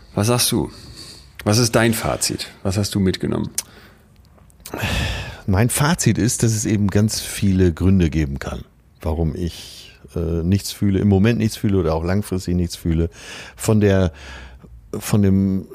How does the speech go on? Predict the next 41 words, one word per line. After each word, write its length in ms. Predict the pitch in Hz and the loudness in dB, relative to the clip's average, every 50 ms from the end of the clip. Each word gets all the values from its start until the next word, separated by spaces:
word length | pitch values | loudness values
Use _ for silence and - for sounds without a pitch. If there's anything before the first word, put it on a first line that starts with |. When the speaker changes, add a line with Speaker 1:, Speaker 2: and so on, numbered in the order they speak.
| - | -12
Speaker 2:
schlimmsten 520 | 107 - - - 131 147 151 - - 123 104 | -8 -6 0 0 2 2 0 0 -2 -2 -2
Traumata, 720 | - 107 110 123 123 113 110 - - 113 107 107 107 107 | 0 2 2 2 2 2 2 2 2 2 4 4 4 4
wie 140 | 101 101 90 | 2 2 2
wir 100 | 101 95 | 2 2
eben 200 | 87 92 92 90 | 2 2 0 0
von 200 | 87 - 101 95 | 0 0 0 2
Jana 300 | 90 92 98 110 113 110 | 4 4 4 2 2 2
gehört 300 | 101 98 95 95 95 - | 2 2 2 2 2 0
haben, 440 | 98 92 92 92 90 85 92 90 87 | -2 0 0 0 0 0 -2 -2 -2
äh, 300 | 87 90 - 95 98 92 | -4 -2 -2 0 0 0
bis 380 | 90 92 104 127 131 - - - | 0 0 0 0 0 -2 -4 -2
zur, 460 | - 113 104 104 104 101 101 - - - | 0 2 4 4 2 2 -2 -4 -2 0
äh, 220 | 107 104 101 98 | 2 2 2 2
Übermüdung 800 | 92 117 107 107 101 98 104 120 135 120 95 90 87 101 117 117 - - - - - | 0 2 2 4 4 6 6 6 4 4 4 2 2 2 0 -2 -6 -16 -20 -20 -14
ist 140 | - - - | -14 -2 0
ja 120 | 107 90 | 0 0
alles 260 | - - 107 107 101 - | 2 2 0 0 0 2
dabei. 460 | - 85 78 - 147 73 - 135 101 | 0 0 2 2 2 2 4 2 2
Speaker 1:
Mhm. 180 | 87 98 98 - - - - - - - - - - - - - - - - - - - - - - - - | 2 0 -2 -2 -6 -18 -20 -20 -20 -20 -20 -20 -20 -20 -20 -20 -20 -20 -20 -20 -20 -20 -20 -18 -18 -8 -4
Speaker 2:
Und 160 | - 98 - | -2 0 0
das 140 | 120 123 - | 0 2 2
muss 160 | 151 131 - | 0 2 2
man, 120 | 120 107 98 | 2 4 4
glaub 160 | 90 87 87 | 6 4 4
ich, 80 | 82 | 2
begreifen. 560 | - 98 80 - - 73 - - - - - - - | 2 -2 -2 -2 -4 -4 -4 -4 -8 -10 -14 -16 -4
Erstmal, 440 | - 113 117 117 - - 107 98 95 | 0 0 0 0 2 2 2 2 4
dass 180 | 87 95 90 92 | 2 2 2 2
es, 340 | 92 85 - - - - - - - | 0 -2 -2 -6 -8 -8 -10 -10 -10
äh, 40 | - - - - - - - - - - | -12 -10 -12 -18 -20 -20 -20 -20 -20 -6
dass 220 | - 95 92 - - | -6 -6 -6 -6 -6
es 60 | - | -4
auch 140 | 92 92 - | -4 -4 0
temporär 500 | - - 127 160 165 165 123 123 117 123 | 2 2 2 4 4 4 4 4 4 4
vorkommen 500 | - - 127 117 117 - - 110 104 101 | 4 2 2 2 2 2 2 2 2 2
kann, 160 | - 107 101 | 2 2 2
dass 160 | 95 98 - | 2 0 0
man 140 | - 95 87 | 0 0 2
mal 180 | 85 82 85 82 | 2 2 2 4
weniger 300 | 90 92 92 87 80 78 | 4 4 4 4 2 0
fühlt 480 | 76 - - 107 110 127 143 - - | -2 0 2 2 2 2 2 -2 -6